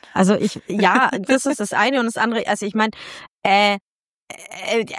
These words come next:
Speaker 1: also jetzt, wenn, ich weiß nicht, wie das, ich kann mir das jetzt, das ist so meine Fantasie, ja?
Speaker 2: Sprich.
Speaker 1: Wenn du da jetzt drin bist,
Speaker 2: Mhm.
Speaker 1: da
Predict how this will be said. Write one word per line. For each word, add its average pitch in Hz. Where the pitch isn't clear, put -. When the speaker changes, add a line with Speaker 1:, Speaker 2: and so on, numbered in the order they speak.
Speaker 1:
also 214
jetzt, 196
wenn, 214
ich 190
weiß 277
nicht, 311
wie 247
das, 254
ich -
kann 302
mir 311
das -
jetzt, -
das -
ist -
so 269
meine 214
Fantasie, 185
ja? 175
Speaker 2:
Sprich. -
Speaker 1:
Wenn 254
du 311
da 339
jetzt 254
drin 226
bist, 180
Speaker 2:
Mhm. 208
Speaker 1:
da -